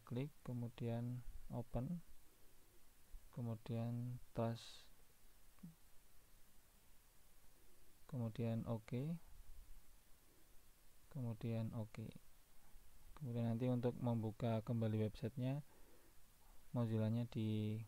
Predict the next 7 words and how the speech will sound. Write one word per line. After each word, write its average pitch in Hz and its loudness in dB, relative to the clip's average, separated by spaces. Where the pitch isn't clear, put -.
close 113 2
terlebih 113 2
dahulu, 117 4
kemudian 117 2
dibuka 127 -2
lagi. 113 -4
Kita 123 -2